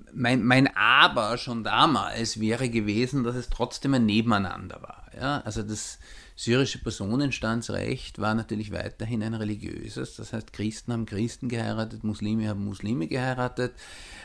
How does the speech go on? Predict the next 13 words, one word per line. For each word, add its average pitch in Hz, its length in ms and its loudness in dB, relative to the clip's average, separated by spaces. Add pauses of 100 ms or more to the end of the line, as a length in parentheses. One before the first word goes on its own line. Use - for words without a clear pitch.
(120)
Äh, 110 380 4 (540)
es, 113 160 -4
es 113 240 -4
war 107 320 6
ein, 113 380 2
ein, 101 300 -6
ein 98 580 -8 (1800)
freundliches, 139 1700 4
gelenktes 117 960 4
Nebeneinander. 104 840 0 (840)
Äh, 104 380 4 (120)
das 113 140 -6
Problem 120 720 2